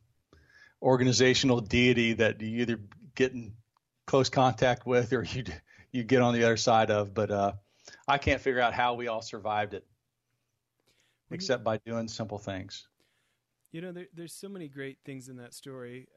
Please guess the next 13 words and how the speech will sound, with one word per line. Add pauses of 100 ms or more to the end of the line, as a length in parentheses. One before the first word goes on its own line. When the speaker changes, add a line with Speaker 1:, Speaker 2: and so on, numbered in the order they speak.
Speaker 2:
Um, (1500)
but, (140)
uh, (500)
l-,
let's
start
with
one. (300)
When
you
think
about (920)
the,